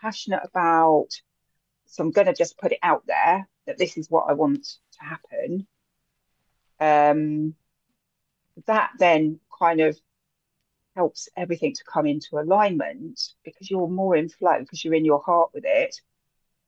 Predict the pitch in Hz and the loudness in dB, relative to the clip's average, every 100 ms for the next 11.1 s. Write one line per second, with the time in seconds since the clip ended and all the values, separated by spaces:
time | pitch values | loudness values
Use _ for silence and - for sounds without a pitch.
0 | _ - 180 170 147 - _ 175 185 185 | _ 2 4 4 2 -2 _ -2 0 0
1 | 170 160 190 180 180 - 214 - - - | 0 0 0 -2 -6 0 0 0 -4 -6
2 | 156 143 143 - - 135 135 - - _ | 0 0 -2 -6 0 2 2 -6 -20 _
3 | 165 160 151 156 151 - - - - 147 | -4 0 4 2 2 -6 -10 -14 -12 -8
4 | 139 135 143 143 139 _ _ _ _ _ | -2 2 2 2 -2 _ _ _ _ _
5 | _ 180 - 208 - 160 151 - _ _ | _ -18 -4 -4 -2 0 0 0 _ _
6 | 156 - 139 - - 151 214 180 - 143 | -20 -4 -2 -2 -12 -4 -2 -2 -2 -2
7 | 123 131 143 - - _ 156 147 - 156 | 0 0 0 -2 -8 _ -6 -4 -6 -6
8 | - 151 - 170 151 151 156 - - _ | -4 -6 -4 0 2 4 2 -2 -20 _
9 | - 151 151 151 - - - - 190 170 | 2 4 4 2 0 -8 -8 0 2 2
10 | - 156 147 160 156 151 - 151 156 147 | -2 -6 -6 -4 0 0 -2 -6 0 0
11 | 147 | 0